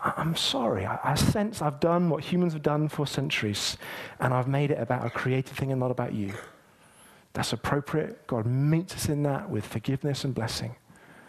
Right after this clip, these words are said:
But don't stay there. It's really important. And, and if you have not yet a Christian, when you come to faith, that's the first thing that you do. Express repentance. You might even, you might even speak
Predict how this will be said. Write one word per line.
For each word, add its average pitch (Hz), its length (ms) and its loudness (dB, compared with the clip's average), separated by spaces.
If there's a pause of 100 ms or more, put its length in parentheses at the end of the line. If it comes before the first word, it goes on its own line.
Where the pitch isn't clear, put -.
(920)
But - 100 -2
don't 202 220 0
stay 160 420 4
there. 92 280 0 (1200)
It's - 140 -8
really 160 240 6
important. 180 460 -2 (1120)
And, 123 220 0
and 135 120 0
if - 140 0
you 143 60 4
have 147 100 2
not 160 140 4
yet 147 100 6
a - 20 4
Christian, 185 380 2
when 165 100 4
you 160 60 4
come 180 260 4
to 170 80 0
faith, 185 380 4
that's - 220 2
the 170 80 0
first 185 400 2
thing 180 320 4
that 160 120 -4
you 160 120 0
do. 190 300 2 (720)
Express - 460 0
repentance. - 800 0 (140)
You 131 100 2
might 139 160 2
even, 143 200 2 (380)
you 143 80 2
might 151 80 2
even 131 140 0
speak - 340 2